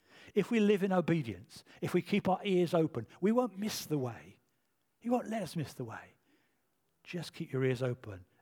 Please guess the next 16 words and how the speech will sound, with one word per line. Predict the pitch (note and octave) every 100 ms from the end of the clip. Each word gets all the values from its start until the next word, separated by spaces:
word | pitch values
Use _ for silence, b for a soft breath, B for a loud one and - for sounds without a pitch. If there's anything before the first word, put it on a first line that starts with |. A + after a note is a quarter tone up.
| -
and | A#2
live | A#2+ B2
in | A#2
obedience. | A2+ A2+ A#2 G#2+ G2 B2 - _ _ _ B B B B -
And | F3+
then | A#3 A3+
thirdly, | G3+ G#3 F#3+ D#3 D#3 B B B _
he | F#3
was | F#3 F#3
undeterred. | A3 G3+ - E3+ C#3
They | D3
were | D#3+ E3+
undeterred | F3 E3 - D#3+ D3+
by | D#3 E3+
enemy | F3 E3 E3+ E3 F3
interference. | D#3+ D3 D3 - E3 A2 F#2+ - -